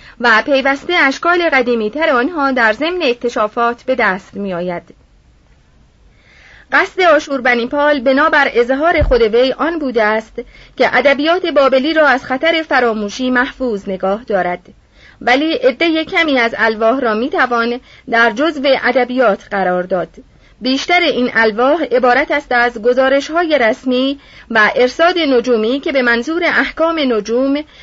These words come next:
و تعیین طالع و فال بد و خوب زدن صورت گرفته است و دستورها و نسخه‌های پزشکی و گزارش‌های سحری و تعاویذ و سرودها و اوراد دینی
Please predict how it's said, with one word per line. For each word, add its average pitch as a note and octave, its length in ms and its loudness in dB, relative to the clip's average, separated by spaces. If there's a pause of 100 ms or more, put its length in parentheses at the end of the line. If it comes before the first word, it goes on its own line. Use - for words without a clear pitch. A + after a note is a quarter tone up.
(140)
و A#3 300 2
تعیین D#4+ 580 -2
طالع C4+ 640 2
و A3+ 180 4
فال D#4+ 360 2
بد A#3+ 200 0
و A3+ 80 0
خوب A3 300 -8
زدن A#3+ 400 0
صورت G3 420 -6
گرفته F#3 380 -4
است F3+ 280 -8 (1700)
و C4+ 320 4
دستورها D4+ 880 0
و C4+ 160 4
نسخه‌های C4 720 -2
پزشکی C4 800 -2 (300)
و B3 300 4
گزارش‌های C#4 840 0
سحری C4+ 540 -2
و C4 240 2
تعاویذ A#3+ 720 -2 (360)
و A3 200 2
سرودها C#4 760 0
و C#4+ 40 0
اوراد C4 600 2
دینی A3+ 580 -4